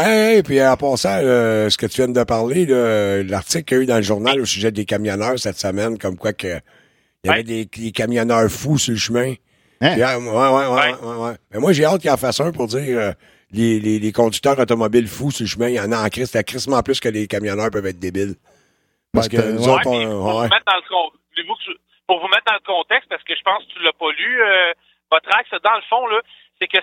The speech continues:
Speaker 2: cette semaine, il y a eu une première page dans le Journal de Montréal. Le
Speaker 1: Mm.
Speaker 2: front page,
Speaker 1: Ah, ouais, en
Speaker 2: c'était
Speaker 1: gros, oui.
Speaker 2: des camionneurs dangereux.
Speaker 1: Ouais.
Speaker 2: Fait que quand tu rouvres le journal puis que tu lis l'article,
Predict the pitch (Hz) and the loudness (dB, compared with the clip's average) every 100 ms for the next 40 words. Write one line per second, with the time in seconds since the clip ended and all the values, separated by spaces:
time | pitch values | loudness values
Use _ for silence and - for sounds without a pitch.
0 | 254 262 233 190 202 214 170 190 - 208 | 0 -2 -2 0 0 0 -2 -4 -2 0
1 | 214 208 180 185 175 190 165 151 160 170 | 2 2 0 0 0 0 -2 -2 0 0
2 | 165 151 147 127 - _ _ _ 151 180 | 0 0 2 0 -6 _ _ _ -4 0
3 | 208 214 202 196 180 117 117 113 110 101 | 0 0 0 0 2 2 0 -2 -2 -2
4 | - 101 214 233 185 185 - 226 214 202 | -2 2 2 2 -2 -4 0 0 0 0
5 | 202 214 214 - 202 214 190 165 143 - | 2 2 0 0 0 0 -2 -2 -4 -10
6 | _ 110 110 - - - 262 - 254 294 | _ -6 -6 -6 -4 0 -2 -2 -4 -2
7 | 339 214 185 - 139 160 277 - - - | 0 0 -2 0 0 0 -2 -14 -20 -20
8 | - 269 - - 175 - | -2 -2 -2 -2 -2 -2